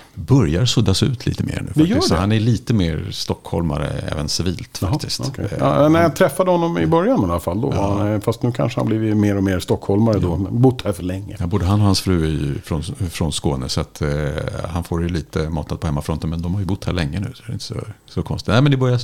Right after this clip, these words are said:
Speaker 1: det börjar suddas ut lite.
Speaker 2: Mm.
Speaker 1: Eh, men det, jag tycker, det är charmigt med dialekter i radio. Det gör att man, man litar folk, på folk på ett annat sätt.
Speaker 2: Mm.
Speaker 1: Jag tror, eh, min,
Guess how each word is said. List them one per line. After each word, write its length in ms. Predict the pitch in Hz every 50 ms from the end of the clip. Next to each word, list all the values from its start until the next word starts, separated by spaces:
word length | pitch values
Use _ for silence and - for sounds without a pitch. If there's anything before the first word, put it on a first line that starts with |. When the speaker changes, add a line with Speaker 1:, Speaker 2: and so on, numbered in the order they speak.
| - 143 -
Speaker 1:
det 60 | 120
börjar 180 | 127 123 120 -
suddas 360 | - 143 131 117 135 - -
ut 140 | - - -
lite. 180 | - - 110
Speaker 2:
Mm. 100 | 101 78 73 76 - - - - - - _
Speaker 1:
Eh, 180 | - - - - - - - - - - _ _ _ _ -
men 80 | 80
det, 60 | 80 80
jag 80 | 78
tycker, 200 | - 95 85 73
det 80 | 76 107
är 40 | 120
charmigt 440 | - - 78 58 64 113 - -
med 60 | - 98
dialekter 380 | - - - - - - -
i 60 | -
radio. 320 | - - 92 101 - - -
Det 80 | -
gör 180 | - - - - - -
att 200 | - - - -
man, 200 | - - - - - - - - - - - -
man 120 | 87 82
litar 380 | 82 78 - - - - 101 107
folk, 280 | - - - - -
på 120 | - - -
folk 260 | - - - - -
på 80 | -
ett 80 | 110 -
annat 240 | - - - 98 -
sätt. 340 | - 104 - _ - - - _ _ _ -
Speaker 2:
Mm. 240 | 98 92 85 98 123 123 - - - -
Speaker 1:
Jag 100 | - -
tror, 420 | - 131 113 104 101 95 87 90
eh, 180 | 92 90 85 85 87 85 85 85 - - - - - - - - - - - 101 98
min, 300 | 98 92 90 90 90 85